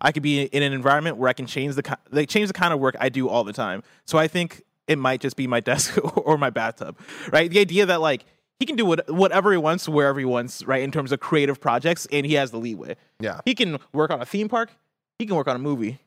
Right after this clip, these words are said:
Speaker 1: He can work, he can work on a video game.
Speaker 2: Mm-hmm.
Speaker 1: He can make some Super Mario Brothers shoes if he wanted
Speaker 2: Hell
Speaker 1: to.
Speaker 2: yeah, dude.
Speaker 1: Right? He's
Speaker 2: Like the ones from the movie, the ninety-three movie.
Speaker 1: He's like what
Speaker 2: Made
Speaker 1: Kanye
Speaker 2: him
Speaker 1: West
Speaker 2: jump.
Speaker 1: wanted to be without the racism.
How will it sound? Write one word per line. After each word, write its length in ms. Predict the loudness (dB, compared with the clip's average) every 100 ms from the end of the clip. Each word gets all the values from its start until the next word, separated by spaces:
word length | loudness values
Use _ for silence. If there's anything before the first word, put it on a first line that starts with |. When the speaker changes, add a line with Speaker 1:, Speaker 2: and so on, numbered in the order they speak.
| _ _
Speaker 1:
He 60 | 0
can 100 | 2
work, 100 | 2
he 120 | 0
can 100 | 2
work 140 | 2
on 60 | 0
a 40 |
video 260 | 0 0 0
game. 300 | 0 -4 -6 -8
Speaker 2:
Mm-hmm. 200 | -4 -2
Speaker 1:
He 80 | 0
can 80 | 0
make 100 | -2
some 140 | -4
Super 180 | -2 0
Mario 240 | 2 2
Brothers 260 | 2 0 -2
shoes 380 | -2 -2 -2 -4
if 60 |
he 80 | -6
wanted 140 | -2
Speaker 2:
Hell 60 | -2
Speaker 1:
to. 40 | -2
Speaker 2:
yeah, 240 | -4 -4 -10 -8
dude. 200 | -4 0
Speaker 1:
Right? 160 | 0
He's 180 | 0 -2
Speaker 2:
Like 80 | -4
the 60 | -2
ones 180 | -2 -2
from 140 | -4
the 60 | 0
movie, 260 | 0 -2
the 180 | -4 -6
ninety-three 420 | -2 -2 -2 -4 -4
movie. 320 | -4 -6 -12 -6
Speaker 1:
He's 140 | 0
like 140 | 0
what 260 | 0 0 0
Speaker 2:
Made 100 | 2
Speaker 1:
Kanye 120 | 0
Speaker 2:
him 80 | 2
Speaker 1:
West 140 | -2 0
Speaker 2:
jump. 40 |
Speaker 1:
wanted 140 | -2
to 60 | 0
be 80 | 0
without 180 | 0 0
the 60 |
racism. 340 | -2 -4 -6